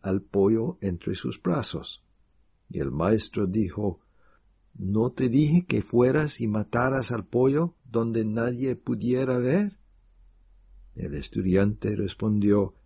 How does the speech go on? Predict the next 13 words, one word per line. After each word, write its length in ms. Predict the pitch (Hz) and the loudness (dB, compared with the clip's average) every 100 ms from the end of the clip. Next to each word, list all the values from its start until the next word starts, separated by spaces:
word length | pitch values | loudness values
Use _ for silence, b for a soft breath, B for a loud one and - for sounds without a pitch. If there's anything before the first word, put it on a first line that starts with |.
| _ _ _ | _ _ _
"Sí, 320 | - 113 123 | -2 4 6
maestro, 680 | 185 196 165 - - 107 107 _ _ _ | 6 6 4 0 -6 -8 -8 _ _ _
me 160 | - 87 | -4 0
dijiste 600 | 92 92 - - 151 143 | 0 2 0 0 -2 0
eso". 380 | 127 - 113 101 _ _ _ _ _ _ _ | -2 -4 -8 -8 _ _ _ _ _ _ _
"Entonces, 1000 | - 135 120 - 139 131 - 120 110 - _ _ | -2 0 0 0 0 0 0 0 0 -10 _ _
¿por 260 | 135 135 - | 2 2 2
qué 220 | 143 139 | 0 0
el 120 | 127 | 0
pollo 520 | - 139 135 135 - | 2 2 4 0 -4
aún 360 | - 127 131 135 | -2 0 2 0
está 260 | 123 147 139 | -4 -2 0
vivo?". 440 | 175 196 175 | 2 2 -2